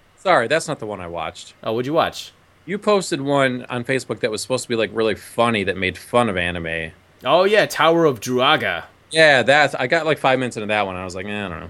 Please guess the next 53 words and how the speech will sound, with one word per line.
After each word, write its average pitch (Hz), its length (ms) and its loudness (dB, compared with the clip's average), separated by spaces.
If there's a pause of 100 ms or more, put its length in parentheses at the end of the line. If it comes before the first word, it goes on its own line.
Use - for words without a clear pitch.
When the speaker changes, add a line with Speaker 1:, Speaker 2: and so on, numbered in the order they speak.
(160)
Speaker 2:
No, 165 220 8
no, 139 180 4
no, 104 140 -2
no, 104 80 -2
yeah, 101 340 0
you 92 60 -2
know, 101 100 -2
you, 117 160 0
you 131 200 2
have 156 120 6
to 151 80 2
understand 131 340 0
all 117 100 0
the 107 100 -4
anime 104 260 -2
tropes 101 360 -6
to 110 60 -8
really, 92 340 -4
uh, 87 120 -4
get 90 240 -4
what, 95 300 -4
like, 92 220 -6
what 107 220 -8
they're 101 80 -8
making 95 220 -8
fun 101 200 -6
of. 110 280 -8 (280)
Speaker 1:
Yeah, 107 160 -16
that's 151 240 0
the 123 80 -2
one 104 180 0
I, 90 260 -4
I 95 120 -8
kinda 92 260 -10
was 90 100 -10
like, 90 120 -8
"Nah, 104 260 -2
I - 20 -6
don't 80 100 -6
know." 80 120 -12 (180)
Speaker 2:
Yeah, 139 240 4
no, 143 100 0 (100)
no, 113 60 0
no. 101 60 -4
Go 139 100 2
watch, 165 320 4
uh, - 40 -8
episode 117 400 0
one 170 180 4
of 127 140 2
Attack 139 420 -4
on 113 160 -6
Titan. 90 480 -6